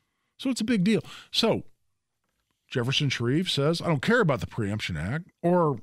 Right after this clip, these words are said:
he thinks, "Well, because I'm a Republican," this is what's so offensive to me. That's why I hope this guy, and I, listen, I'm no Hogsett fan. I've been criticizing Joe Hogsett since before he took office. And we really,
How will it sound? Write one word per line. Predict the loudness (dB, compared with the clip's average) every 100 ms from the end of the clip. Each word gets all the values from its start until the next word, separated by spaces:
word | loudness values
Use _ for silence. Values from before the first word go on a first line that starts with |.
| -8
he | 0 2
thinks, | 2 0 0
"Well, | -2 0
because | 0 0
I'm | 0 -2
a |
Republican," | -4 -4 0 2 2 2 2 4 4 2 -6 -18
this | -10
is |
what's | -6 0
so | 0 0
offensive | -2 0 0 0 -6
to | -10
me. | -12 -12 _ _ _ _ _ _ _ _ -14
That's | -4
why | 0
I |
hope | 2 0
this | -2 -4
guy, | -2 0
and | 0 -2
I, | -2
listen, | -2 -2 -2 -4
I'm | -2 0
no | 2 0
Hogsett | 0 -2 -2 -6 -10
fan. | -10 -10 -10 _ _ _ _ _ _ _ _
I've | -2 0
been | 0 -2 -10 _ _ _
criticizing | -2 0 2 0 0 -2
Joe | -2 -2
Hogsett | 0 0 -2 -6
since | -6 -6
before | -10 -2 0 2
he | -2
took | -6 -10
office. | -12 -14 -18 -20 -20 _ _ _ _ _ _ _
And | -2 2
we | 2
really, | 2 2 2 2 0